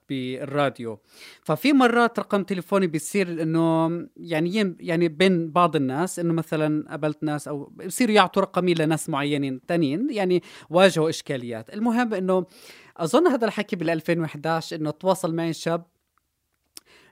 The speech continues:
آم، أربعيني، إنه بيحكي لي إنه: "أخذت رقمك من، آه، آه، شباب، وإنه بدي أحكي لك إنه أنا تعرضت لتعذيب، آم، بإيد حدا من، آم، يعني، بداخل مركز أمني".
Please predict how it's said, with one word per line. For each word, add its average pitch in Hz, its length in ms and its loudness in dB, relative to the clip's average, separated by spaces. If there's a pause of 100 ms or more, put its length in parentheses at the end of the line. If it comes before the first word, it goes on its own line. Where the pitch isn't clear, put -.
(120)
آم، 147 600 -2 (100)
أربعيني، 160 800 -2 (120)
إنه 139 200 -4
بيحكي 143 320 -8
لي 151 100 -2
إنه: 139 160 -6
"أخذت 165 380 -6
رقمك 147 480 -8
من، 131 420 -4
آه، 113 340 -10 (680)
آه، 135 420 -6 (100)
شباب، 185 520 0 (680)
وإنه 160 480 -2
بدي 156 200 -6
أحكي 185 180 -4
لك 185 160 -4
إنه 175 120 -2
أنا 180 120 0
تعرضت 175 480 -4
لتعذيب، 147 720 -6 (120)
آم، 139 1000 -4
بإيد 165 440 -6
حدا 170 220 -4
من، 151 400 -2
آم، 139 440 -6
يعني، 156 300 -4
بداخل 170 420 -2
مركز 156 340 -2
أمني". 104 300 -12